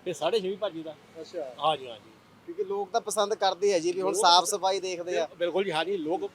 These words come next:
Speaker 1: ਬਹੁਤ ਖੁਸ਼ ਨੇ, ਪਸੰਦ ਕਰਦੇ ਆ ਵੀ ਚੀਜ਼ ਸਾਨੂੰ ਵਧੀਆ, ਇੱਥੇ ਘਰ, ਘਰ ਵਾਂਗੂ ਚੀਜ਼ ਮਿਲਦੀ ਆ।
Speaker 2: ਹੂੰ।
Speaker 1: ਆਉਂਦੇ ਲੋਕ ਖਾਂਦੇ ਆ।
Speaker 2: ਹੂੰ।
Speaker 1: ਹਾਂਜੀ।
Speaker 2: ਜੇ ਅੰਕਲ ਜੀ ਤੁਹਾਡੇ ਕੋਲ ਕਿਸੇ ਨੇ ਆਉਣਾ ਹੋਵੇ ਤੇ ਕਿ ਬਹੁਤ ਸਾਰੇ ਲੋਕਾਂ ਨੇ ਪੁੱਛਿਆ, "ਸਰਦਾਰ ਜੀ ਦੀ ਰੇਹੜੀ ਕਿੱਥੇ ਆ?"
Speaker 1: ਹਾਂਜੀ।
Speaker 2: ਫਿਰ ਕਿੱਥੇ ਆਉਣਗੇ ਉਹ?
Speaker 1: ਉਹ ਹੈ ਜੀ ਢੋਲੇਵਾਲ ਚੌਂਕ,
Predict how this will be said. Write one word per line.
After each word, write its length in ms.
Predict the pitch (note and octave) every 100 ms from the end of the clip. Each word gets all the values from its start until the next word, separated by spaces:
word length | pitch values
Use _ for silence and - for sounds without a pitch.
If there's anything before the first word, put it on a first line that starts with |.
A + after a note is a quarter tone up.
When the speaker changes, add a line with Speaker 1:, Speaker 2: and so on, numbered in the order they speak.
| - -
Speaker 1:
ਬਹੁਤ 180 | D#3 F#3
ਖੁਸ਼ 220 | C#3+ C3+
ਨੇ, 180 | D3 F#3 -
ਪਸੰਦ 240 | - C#3
ਕਰਦੇ 280 | E3 C3+ D3
ਆ 40 |
ਵੀ 80 | F3+
ਚੀਜ਼ 240 | - D#3+ E3+
ਸਾਨੂੰ 220 | E3 E3
ਵਧੀਆ, 400 | E3 G#3 G3 F3+ _
ਇੱਥੇ 200 | - F#3
ਘਰ, 400 | - - D#3 D3
ਘਰ 260 | E3+ - E3
ਵਾਂਗੂ 220 | D3+ F#3
ਚੀਜ਼ 220 | F#3+ F3+
ਮਿਲਦੀ 300 | D#3 C3+ A#2+
ਆ। 60 | A2+ A2 -
Speaker 2:
ਹੂੰ। 100 | D#3+ D3+
Speaker 1:
ਆਉਂਦੇ 260 | C#3 F3 A3+
ਲੋਕ 120 | G#3+ -
ਖਾਂਦੇ 240 | D#3 D#3 D3
ਆ। 20 |
Speaker 2:
ਹੂੰ। 120 | D#3+ D3 - -
Speaker 1:
ਹਾਂਜੀ। 200 | C3+ A#2 - - F3+
Speaker 2:
ਜੇ 100 | G#3+
ਅੰਕਲ 160 | B3
ਜੀ 80 | B3+
ਤੁਹਾਡੇ 320 | B3+ A#3+ F#3+
ਕੋਲ 180 | G#3 A3+
ਕਿਸੇ 240 | A3 G#3+
ਨੇ 80 | A#3
ਆਉਣਾ 360 | G#3+ G3+ G3+ G3+
ਹੋਵੇ 400 | G3+ F#3+ G3 F3 - - -
ਤੇ 100 | F#3
ਕਿ 60 | F3
ਬਹੁਤ 240 | E3+ G#3
ਸਾਰੇ 180 | A3+ A3
ਲੋਕਾਂ 300 | G#3 G3 G#3
ਨੇ 80 | G#3
ਪੁੱਛਿਆ, 240 | G3 A3
"ਸਰਦਾਰ 340 | G#3+ F#3+ F#3+ E3
ਜੀ 100 | F3+
ਦੀ 120 | F#3
ਰੇਹੜੀ 240 | G3 A3+
ਕਿੱਥੇ 320 | G3 - F3
ਆ?" 80 | D#3 -
Speaker 1:
ਹਾਂਜੀ। 180 | G3
Speaker 2:
ਫਿਰ 100 | G3
ਕਿੱਥੇ 300 | - A3 -
ਆਉਣਗੇ 340 | A3+ A3+ A3+ G#3+
ਉਹ? 140 | F#3 - -
Speaker 1:
ਉਹ 120 | A3
ਹੈ 80 | G3+
ਜੀ 140 | A3
ਢੋਲੇਵਾਲ 680 | B3+ - A3 E3 D#3+ F#3+ F#3
ਚੌਂਕ, 440 | G3 F#3+ D#3 D3+